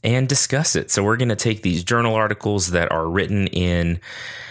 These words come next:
oftentimes some technical jargon and other silliness, and we're gonna distill them down and tell you the high points. And, uh, I'm a ridiculous human, and he is a hilarious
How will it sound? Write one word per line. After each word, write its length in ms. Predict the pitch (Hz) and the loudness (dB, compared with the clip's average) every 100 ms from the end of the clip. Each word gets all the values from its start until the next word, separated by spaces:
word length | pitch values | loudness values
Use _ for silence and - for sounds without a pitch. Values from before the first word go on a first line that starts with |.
| - - _ | -20 -20 _
oftentimes 880 | 107 107 101 95 101 92 92 90 85 | -4 0 0 0 0 0 0 0 0
some 300 | - 85 82 | 0 0 -2
technical 460 | - - 104 90 | -2 0 -2 -2
jargon 580 | 90 92 90 92 92 87 | -2 0 0 0 -2 -2
and 320 | 80 82 82 | -2 -2 -2
other 240 | - 98 92 | -2 0 2
silliness, 720 | - - 98 92 90 90 - | 2 2 0 0 0 0 0
and 160 | 95 92 | 0 0
we're 100 | 120 | 0
gonna 200 | 127 104 | 0 0
distill 340 | 98 - 131 | 0 0 0
them 140 | 117 | 0
down 280 | 117 139 117 | 0 0 0
and 80 | 92 | 0
tell 160 | - 107 | 0 0
you 140 | 113 | 0
the 80 | 107 | 0
high 200 | 110 107 | -2 -2
points. 420 | - 85 71 - | -2 -2 -2 -2
And, 340 | 98 98 92 - | 0 0 0 -2
uh, 240 | 92 92 85 - - - - - | 0 0 -2 -6 -8 -6 -8 -4
I'm 200 | 120 123 | -2 0
a 20 | 113 | 0
ridiculous 600 | 98 104 - 104 95 - | 0 -2 0 0 0 0
human, 360 | 113 151 139 | 0 2 2
and 140 | 92 87 | 0 0
he 420 | 127 127 117 104 | 0 0 2 0
is 180 | 98 - | -2 -2
a 260 | 92 90 90 | 0 0 0
hilarious 960 | - 95 95 101 104 107 98 - - | -2 0 0 0 0 0 0 2 0